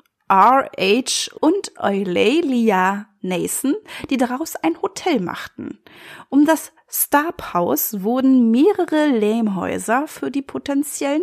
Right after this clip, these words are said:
Gäste errichtet. Die Nasons nannten ihre Unterkunft fortan La Posada, Spanisch für Gasthaus oder Rastort. Besonders in der Kunstszene war das Domizil beliebt.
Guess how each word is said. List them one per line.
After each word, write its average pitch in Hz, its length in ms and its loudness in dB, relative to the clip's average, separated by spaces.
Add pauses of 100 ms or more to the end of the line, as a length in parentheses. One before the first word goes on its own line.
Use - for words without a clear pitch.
Gäste - 340 -6
errichtet. - 680 -12 (640)
Die 254 60 4
Nasons 240 600 2
nannten 339 320 0
ihre 285 180 -4
Unterkunft 254 600 -4
fortan 190 580 -4 (240)
La 202 300 -4
Posada, - 1000 -8 (260)
Spanisch 415 680 0
für 240 160 0
Gasthaus 240 800 -4
oder 226 480 -4 (200)
Rastort. - 720 -10 (720)
Besonders 320 560 2
in 302 100 2
der 285 140 2
Kunstszene 175 680 -4
war 180 140 -4
das 175 200 -6
Domizil 180 440 -4
beliebt. - 640 -8